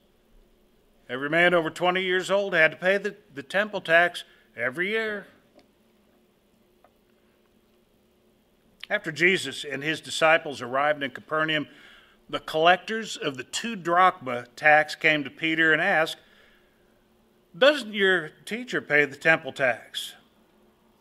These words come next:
"Yes, he does," he replied. Peter came into the house. Jesus was the first to speak.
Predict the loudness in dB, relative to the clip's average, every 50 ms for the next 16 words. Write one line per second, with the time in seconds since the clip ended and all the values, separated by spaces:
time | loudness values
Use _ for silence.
0 | _ _ _ _ -2 0 0 0 -2 -8 -10 -10 -4 -2 0 0 0 -2 -2 -6
1 | -8 -6 -6 -8 -8 -6 -6 -6 -6 -6 -10 -12 -14 -14 -20 _ _ _ _ _
2 | _ _ _ _ _ _ _ _ _ _ _ _ _ _ _ _ _ _ _ _
3 | _ _ _ _ _ _ _ _ _ -14 2 6 6 6 6 8 8 8 8 8
4 | 6 4 2 2 0 2 4 6 6 6 4 0 -4 -6 -6 -4 -4 -6 -8 -10
5 | -10 -8 -8 -10 -10 -12 -18 -20 -8 -6 -6 -6 -6 -8 -14 -14 -14 -14 -12 -12
6 | -12 -12 -12 -16 -20